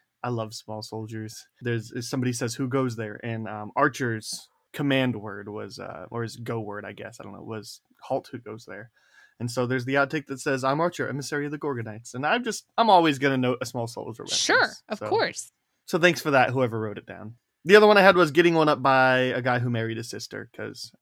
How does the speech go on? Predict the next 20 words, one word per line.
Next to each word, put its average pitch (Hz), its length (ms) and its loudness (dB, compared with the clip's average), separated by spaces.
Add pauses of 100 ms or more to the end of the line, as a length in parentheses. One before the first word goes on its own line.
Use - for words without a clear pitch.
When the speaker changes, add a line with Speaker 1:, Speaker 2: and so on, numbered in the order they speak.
Speaker 2:
Mm-hmm. 202 400 0
Speaker 1:
if 123 100 -6
that 165 180 4
doesn't 143 240 2
describe 120 480 -4
this 110 140 -8
show, 101 420 -14 (340)
I 117 80 -2
don't 107 160 -8
know 98 100 -14
what - 140 -18
does. - 380 -20 (460)
Speaker 2:
Yeah. 185 120 -12 (260)
Awkwardly, 180 460 2
yes. 175 400 -8
That 175 200 0
describes - 460 -4
everything. - 540 -10 (380)
<laughs> 226 260 -6
Speaker 1:
Yeah. 175 160 0